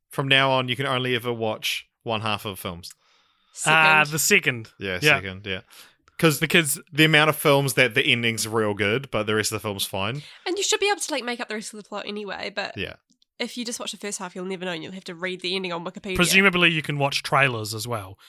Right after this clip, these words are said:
Speaker 2: which give away the first three
Speaker 1: True,
Speaker 2: quarters of the
Speaker 1: true.
Speaker 2: movie
Speaker 3: That's
Speaker 2: anyway.
Speaker 3: true.
Speaker 2: Hmm.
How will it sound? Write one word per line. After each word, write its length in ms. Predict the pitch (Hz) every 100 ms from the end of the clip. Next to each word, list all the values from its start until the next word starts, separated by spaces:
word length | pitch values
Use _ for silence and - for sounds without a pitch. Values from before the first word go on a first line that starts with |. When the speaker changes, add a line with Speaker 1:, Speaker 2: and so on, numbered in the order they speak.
| _ _ -
Speaker 2:
which 220 | 107 -
give 160 | 151 131
away 300 | 120 127 120
the 100 | 117
first 320 | 120 120 -
three 140 | 120
Speaker 1:
True, 160 | - 104
Speaker 2:
quarters 160 | 104
of 60 | 113
the 60 | 113
Speaker 1:
true. 80 |
Speaker 2:
movie 240 | 110 107 113
Speaker 3:
That's 220 | 110 104
Speaker 2:
anyway. 140 | - -
Speaker 3:
true. 40 | 220 _ _ _ _ _ _ -
Speaker 2:
Hmm. 200 | 123